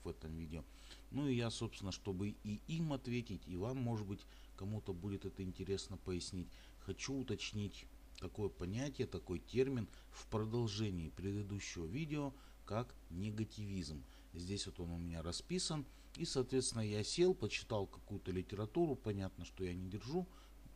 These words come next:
целыми днями это слово у себя в голове, которое впервые, наверное, услышал <clears throat> в институте на лекции психиатрической по психиатрии. И, соответственно, сформулировал для себя,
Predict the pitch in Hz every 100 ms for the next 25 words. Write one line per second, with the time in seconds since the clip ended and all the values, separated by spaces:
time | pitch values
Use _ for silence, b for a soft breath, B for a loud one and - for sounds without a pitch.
0 | - 135 135 127 117 120 120 120 110 107
1 | - 123 113 101 - 101 101 95 92 98
2 | 98 95 - - 90 90 - 101 101 92
3 | 90 87 90 87 104 - 95 - B B
4 | B - - 120 - 117 120 82 - -
5 | - - 104 120 110 - 117 135 131 113
6 | 107 113 113 - 107 98 - - - 139
7 | 95 101 - - 98 90 - - - -
8 | - - - - 98 92 - 90 104 98
9 | 98 92 85 B B B B - 170 -
10 | 120 110 127 - 107 92 B B B B
11 | - - 135 123 127 123 151 170 143 110
12 | 92 101 - 92 82 110 131 147